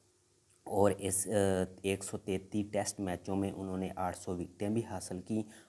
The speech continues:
और उनकी इकॉनमी जो है वो, अ, टू पॉइंट फ़ोर सेवन बनती है। और इसके बाद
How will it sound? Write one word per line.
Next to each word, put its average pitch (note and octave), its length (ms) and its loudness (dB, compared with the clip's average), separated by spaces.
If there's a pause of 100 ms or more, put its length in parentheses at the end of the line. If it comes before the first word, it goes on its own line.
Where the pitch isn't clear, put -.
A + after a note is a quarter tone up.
(140)
और G2 120 2
उनकी G2 400 -2
इकॉनमी G2 680 0
जो G#2 120 2
है F2+ 220 -2
वो, F#2 240 0
अ, - 580 2
टू G2 460 2
पॉइंट F2+ 360 0
फ़ोर G2 420 -2
सेवन F2+ 460 0
बनती E2+ 460 -4
है। D2+ 180 -10 (640)
और G#2 120 2
इसके G#2+ 420 0
बाद G#2+ 440 8